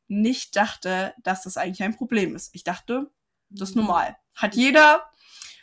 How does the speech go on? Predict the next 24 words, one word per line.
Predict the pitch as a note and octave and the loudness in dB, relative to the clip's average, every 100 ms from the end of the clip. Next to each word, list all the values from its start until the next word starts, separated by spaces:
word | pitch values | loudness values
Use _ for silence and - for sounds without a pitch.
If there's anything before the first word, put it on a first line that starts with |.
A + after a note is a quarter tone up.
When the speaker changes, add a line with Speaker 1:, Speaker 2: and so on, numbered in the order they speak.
| - - | -6 6
Speaker 1:
vielleicht | A#3 - | 6 6
nicht | C4 C#4+ | 2 2
unbedingt | B3+ C4 B3 G#3+ | 4 4 2 2
in | A#3+ | 2
dem | C4 A#3+ | 4 4
Ausmaß, | A#3 C#4+ F#4 D4 C#4+ D4 - | 6 6 4 2 4 4 4
aber, | A#3+ A#3+ A3 - | 2 4 2 0
ey, | F#3+ G#3 | -4 -8
pff, | - - - _ _ - - | -16 -18 -20 _ _ -20 -4
kein, | B3+ B3 - | 2 2 0
kein | - - B3 C4+ | -6 2 2 2
Grund | - A#3 A#3 - | 0 0 2 2
zur | B3 | 2
Sorge, | G#3 G3 F#3 F3 | 4 4 4 0
kein | G#3 B3+ A#3+ | 0 0 0
Grund | A3 A3 G3+ | -2 -4 -4
zur | A#3+ | -4
Panik | A#3+ G#3+ F#3+ F#3+ F3+ - | 2 2 2 -2 -8 -8
auf | G#3 | -8
der | G3 | -8
Titanic. | G3 G3 C4 G3+ F#3 G3 G3 - | -10 -8 0 2 2 -2 -8 -8
Ähm, | G3 G3 G3 - - - - - - _ - | -6 -6 -10 -16 -20 -20 -20 -20 -20 _ -4
dachte, | A#3 - B3 | -4 -2 -4
ja, | C4 A3+ - | 0 0 0